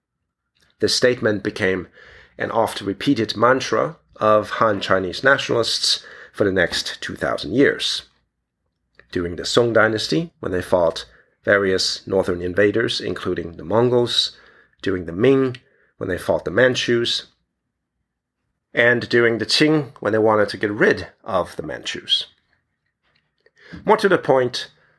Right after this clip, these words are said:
soldiers followed Ho Chi Bing because he was a military genius. He had an instinctive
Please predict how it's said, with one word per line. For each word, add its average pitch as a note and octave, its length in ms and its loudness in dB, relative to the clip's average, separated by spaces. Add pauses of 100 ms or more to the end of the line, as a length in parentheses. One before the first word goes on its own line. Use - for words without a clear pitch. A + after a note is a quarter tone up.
(160)
soldiers F#3+ 460 4
followed A#2+ 360 2
Ho A2+ 180 2
Chi G#2 180 -2
Bing F#2 360 -2 (140)
because G2 720 0 (440)
he - 120 -14
was E2+ 180 -4
a F2+ 60 -4
military F#2 420 -2
genius. B2+ 580 0 (1500)
He B2 120 -8
had A#2 260 2
an A2 140 0
instinctive D#3+ 640 -2